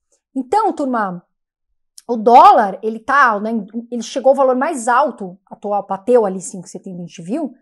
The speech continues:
desde janeiro de dois mil e vinte e dois, no começo de julho.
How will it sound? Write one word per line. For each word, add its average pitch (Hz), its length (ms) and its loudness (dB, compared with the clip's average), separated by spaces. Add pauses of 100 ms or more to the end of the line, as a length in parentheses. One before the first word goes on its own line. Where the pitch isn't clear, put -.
(340)
desde 359 400 2
janeiro 330 320 -6
de 262 80 -12
dois 294 180 -10
mil 277 120 -8
e - 20 -10
vinte 320 160 -14
e 339 60 -18
dois, 285 200 -4
no 302 80 -18
começo 277 360 -12
de 302 100 -16
julho. 285 460 -10